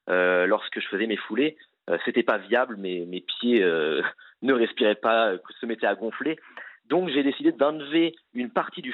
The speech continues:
chausson, euh, qui sert d'isolant et, et de maintien, euh, dans la chaussure pour y incorporer, euh, une paire de running que j'ai moi-même, euh, découpée à la meuleuse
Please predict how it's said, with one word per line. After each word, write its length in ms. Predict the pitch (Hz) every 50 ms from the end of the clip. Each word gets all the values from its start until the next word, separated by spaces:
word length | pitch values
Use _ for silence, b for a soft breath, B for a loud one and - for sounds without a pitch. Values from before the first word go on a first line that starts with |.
| - -
chausson, 500 | - 180 170 - - 190 180 180 175 180 _ - -
euh, 420 | 101 98 98 98 95 98 95 95 92 -
qui 100 | - 120 - -
sert 160 | 151 127 110
d'isolant 540 | 107 110 107 117 120 120 123 123 120 - - _ -
et, 280 | - 92 92 92 90 90
et 40 | 98
de 100 | 107 110
maintien, 500 | 110 113 113 - - - 131 117 117 - b b b b b b b _ -
euh, 120 | 90 90 87
dans 100 | 110 131
la 100 | 123 113
chaussure 480 | - 113 101 - - 160 185 160 131 - B B B B B B -
pour 220 | - 190 202 175
y 60 | 156 143
incorporer, 720 | 135 127 151 131 - - 156 156 147 165 180 190 202 - B B B B B -
euh, 340 | 104 104 104 104 101 - -
une 260 | - 170 180 175 165
paire 260 | - - 185 170 156 143
de 100 | 135 135
running 560 | 120 113 139 143 139 147 160 180 185 175 -
que 220 | - 147 135 123
j'ai 180 | 117 131 139 143
moi-même, 520 | 139 127 120 117 123 127 131 135 135 104 - 95
euh, 480 | 101 101 101 101 98 98 95 95 95 - B B B B _ -
découpée 480 | 156 151 - - 156 - - 151 147
à 80 | 135 117
la 100 | 113 110
meuleuse 420 | 110 110 107 110 123 135 143 123